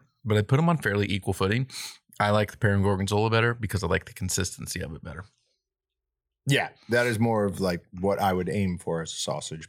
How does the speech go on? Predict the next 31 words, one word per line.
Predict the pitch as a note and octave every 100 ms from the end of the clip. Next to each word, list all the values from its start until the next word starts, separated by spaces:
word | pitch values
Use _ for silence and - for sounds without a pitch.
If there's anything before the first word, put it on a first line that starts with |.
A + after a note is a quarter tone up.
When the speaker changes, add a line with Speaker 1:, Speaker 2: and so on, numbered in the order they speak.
| -
Speaker 2:
but | G3+ - - _ _ _ _ _ _ _ _ _ _ _ -
it's | F2+
very | F2 E2 D#2+
good | D2
too, | - - _ _ _ _ _ _ _ -
flavor-wise. | F#2 D#2+ D3 - - - - - - - -
All | E3+
right. | C#3+ G2 - - _ - _ _ _ _ _ - -
So | B2+ A2+ G#2+ G#2
I | A2+
came | C3+ C3+
in | C3+ B2+ A#2+
Monday | B2+ B2+ G#2 F#2+ G#2+ - _ - - -
and | G#2 G2
did | F#2+ G2+ G2+ G2
a | G2 G2
process | F#2 - B2 - G#2+ -
stream | - G2+ F#2+ F#2+
while | F#2+
I | F#2+
was | F#2+ F2+
making | G2 F#2 G2+ F#2+
fifty | G#2 - F#2
pounds | G2 F#2+ F#2 F2+
of |
our | F2+
jambalaya | F2+ G2 F#2 F2+ A2 F#2+
brat, | E2 E2+ F2 - -
which | E2+ -
we |
were | D#2+